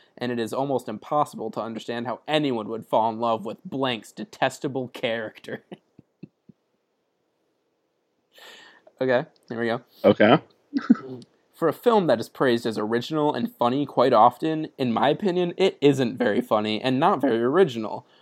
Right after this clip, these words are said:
Speaker 1: Well, technically it does have stuff which I haven't seen before, and I know that's basically what original <laughs> means. <laughs> But, but it's not good original. It feels like they added all the <laughs> original stuff in just for the sake of being original.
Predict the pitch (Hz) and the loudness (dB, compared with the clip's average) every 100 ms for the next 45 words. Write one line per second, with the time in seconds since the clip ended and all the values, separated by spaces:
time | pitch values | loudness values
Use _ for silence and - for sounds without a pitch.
0 | _ 180 233 - 202 - 139 117 151 147 | _ -2 0 -2 -2 0 2 4 4 4
1 | 135 113 - 127 117 131 135 117 104 135 | 4 -2 0 0 2 0 0 4 4 4
2 | 135 - 160 156 123 - 120 127 - 311 | -2 -6 -4 -2 -4 -8 -4 -4 -4 -4
3 | 349 180 170 156 190 180 147 - - 160 | 4 6 6 6 10 10 10 4 0 0
4 | - 147 165 151 143 147 147 117 139 320 | 0 2 4 4 4 4 4 2 0 4
5 | 226 - 208 180 277 294 330 - 466 - | 6 6 4 2 2 0 -2 -8 -8 -10
6 | - - - 440 - 508 - - - - | -10 -8 0 0 4 0 0 -6 -8 -12
7 | - _ _ _ _ _ - - _ _ | -12 _ _ _ _ _ -16 -16 _ _
8 | _ - 571 359 480 392 - 170 165 - | _ -6 8 8 10 2 0 -10 0 2
9 | 466 440 - - - - - - 220 - | 2 -2 -4 -6 -14 -16 -16 -16 -16 -10
10 | 139 160 165 - 156 160 190 - 120 113 | 0 0 0 -4 -2 4 4 2 -8 -4
11 | 151 143 123 110 110 110 - - 113 147 | 4 6 4 0 -4 -8 -10 -10 -6 -6
12 | - - 202 180 175 165 156 139 147 139 | -8 -2 0 2 0 4 4 6 4 4
13 | 135 135 147 135 - 170 147 - 139 - | 2 6 6 6 2 0 2 -2 -4 0
14 | 220 - - 170 151 147 135 135 262 254 | 0 0 0 0 2 0 -2 -4 -6 -8
15 | 123 165 - 170 151 - 160 156 - 147 | 0 0 2 0 2 2 4 4 4 2
16 | 123 156 175 160 196 202 143 147 - | 2 2 2 2 2 0 2 2 2